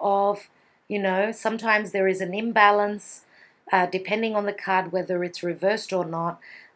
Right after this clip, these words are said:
I feel that with the sign of Libra, Libra is the house of partnership, Libra is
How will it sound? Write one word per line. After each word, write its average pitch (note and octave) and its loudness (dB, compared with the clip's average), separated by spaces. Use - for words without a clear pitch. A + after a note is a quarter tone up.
I F#3+ 2
feel G#3 -2
that F#3+ 4
with G3 -2
the E3+ -4
sign G3 -2
of F#3+ -4
Libra, G3 0
Libra F#3 0
is F3+ -6
the F3 -6
house E3+ -4
of E3+ -8
partnership, G3+ 0
Libra F#3 0
is F3+ -4